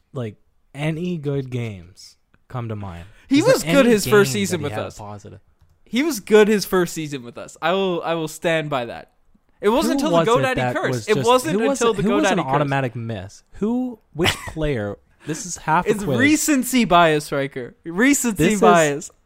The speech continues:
Speaker 1: this is, it's part rhetorical, Ben. It's part literal. Who was, <laughs> who was guaranteed an automatic miss from three point? Like, who,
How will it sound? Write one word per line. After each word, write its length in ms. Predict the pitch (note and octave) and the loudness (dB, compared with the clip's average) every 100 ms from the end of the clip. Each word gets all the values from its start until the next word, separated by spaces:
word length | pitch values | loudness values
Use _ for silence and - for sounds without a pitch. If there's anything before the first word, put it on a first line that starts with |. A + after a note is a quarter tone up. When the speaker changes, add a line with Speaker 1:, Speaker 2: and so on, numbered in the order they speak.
| - | -2
Speaker 1:
this 220 | F3+ F#3+ | 0 2
is, 200 | G#3 F3+ - _ - - - | 0 -2 -8 _ -20 -20 -14
it's 180 | D3 - | -14 -6
part 300 | - C3 E3+ | -4 -2 -4
rhetorical, 500 | F3+ G#3+ B3 A#3 E3+ | 0 2 2 0 0
Ben. 400 | C3 C3+ D3 E3 - | 0 0 -4 -8 -8
It's 180 | C3+ | -8
part 400 | - - D3 D#3+ | -6 0 0 0
literal. 640 | D#3 F3+ A3 F#3+ C#3 B2+ A#2+ _ _ _ _ - | 0 2 4 4 2 0 -4 _ _ _ _ -6
Who 240 | - F#3 A#3 | 2 6 6
was, 280 | A#3 G3+ - - - | 4 2 -6 -8 -8
<laughs> 240 | - - - | -20 -20 -6
who 160 | - | 0
was 300 | B3+ C4 A3 F3 | 4 4 2 -4
guaranteed 560 | D3 E3 F3+ - F3 | -2 0 0 -2 -4
an 100 | C#3+ B2 | -4 -4
automatic 520 | C3 C#3 C3 B2+ A#2 | -2 0 -2 -4 -6
miss 320 | A2+ G#2+ G2+ F#2+ - | -8 -10 -12 -16 -16
from 200 | - C#3 | -8 -8
three 220 | B2 B2+ A2+ | -6 -8 -10
point? 280 | A2 F2+ | -12 -12
Like, 160 | A2+ A2+ | -10 -4
who, 260 | D#3 A3 | 0 0